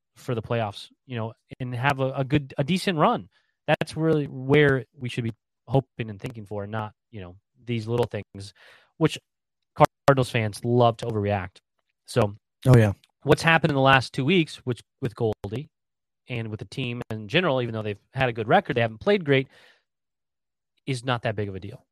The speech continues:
Speaker 2: No.
Speaker 1: It's not much going on.
Speaker 2: And it's not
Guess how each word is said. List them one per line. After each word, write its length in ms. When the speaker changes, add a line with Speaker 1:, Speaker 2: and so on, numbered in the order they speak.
Speaker 2:
No. 220
Speaker 1:
It's 140
not 160
much 160
going 160
on. 100
Speaker 2:
And 140
it's 160
not 200